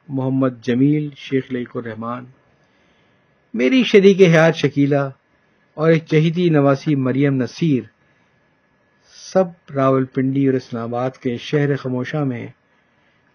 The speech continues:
منو مٹی تلے ابدی نیند سو رہے ہیں۔ اللہ تعالیٰ سے دعا ہے میرا خاتمہ بالخیر فرمائے،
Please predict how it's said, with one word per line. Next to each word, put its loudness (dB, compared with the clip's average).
منو 2
مٹی -2
تلے -2
ابدی -2
نیند -4
سو -10
رہے -10
ہیں۔ -12
اللہ -4
تعالیٰ -4
سے -8
دعا -2
ہے -8
میرا 0
خاتمہ -2
بالخیر -8
فرمائے، -12